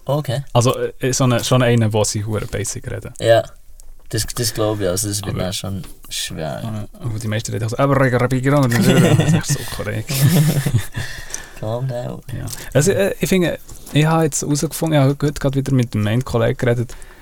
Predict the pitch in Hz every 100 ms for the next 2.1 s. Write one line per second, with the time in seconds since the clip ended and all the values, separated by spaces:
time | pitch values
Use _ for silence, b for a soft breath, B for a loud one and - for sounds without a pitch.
0 | B B 117 107 - 120 110 - 110 110
1 | 117 117 117 113 - 107 - 104 107 -
2 | -